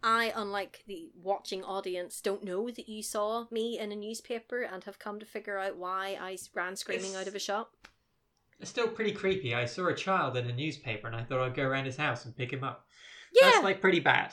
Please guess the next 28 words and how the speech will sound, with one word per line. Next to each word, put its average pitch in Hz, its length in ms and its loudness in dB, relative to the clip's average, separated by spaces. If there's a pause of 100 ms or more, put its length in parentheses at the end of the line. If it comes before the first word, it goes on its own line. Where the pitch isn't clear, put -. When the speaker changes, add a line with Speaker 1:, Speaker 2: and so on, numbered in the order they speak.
(160)
Speaker 2:
<laughs> - 300 -4
Speaker 1:
Yeah. 381 240 4 (640)
Yeah. - 300 -2 (320)
Speaker 2:
I 180 60 0
think 220 160 2
that's 185 160 0
probably 165 420 0
on, 139 320 -2 (180)
like, - 320 -8 (140)
the 117 100 -4
really, 127 360 0
really, 123 280 0
really 110 200 -6
bad 113 280 -6
scale 120 360 -4
of 120 100 -10
things. 131 320 -16 (300)
Speaker 1:
This 190 320 -4
is 220 160 -6
why 160 160 -2
he 165 160 -10
had 165 240 -10
to 170 100 -10
leave 175 240 -6
the 165 160 -8
F 160 220 -12
B 156 140 -10
I. 156 320 -10